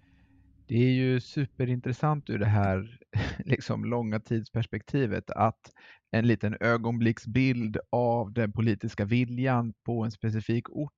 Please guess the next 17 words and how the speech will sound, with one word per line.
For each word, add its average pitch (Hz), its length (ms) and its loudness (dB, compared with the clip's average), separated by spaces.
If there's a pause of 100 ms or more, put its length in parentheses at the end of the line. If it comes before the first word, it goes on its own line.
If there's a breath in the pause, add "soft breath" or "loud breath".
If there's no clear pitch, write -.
(100)
kommer 110 240 -2
att 107 60 -2
avgöra 107 380 -2
platsen 101 600 -4 (480 soft breath)
för 107 200 2
var 104 200 0
vi 104 100 -2
ska 104 140 -4
lagra 107 320 0
någonting 107 340 -6
i - 20 -4
hundratusen 110 640 -6
år. 117 220 -6
Det 110 140 -6
blir 120 160 -2
ju 117 140 0
liksom, 113 380 -6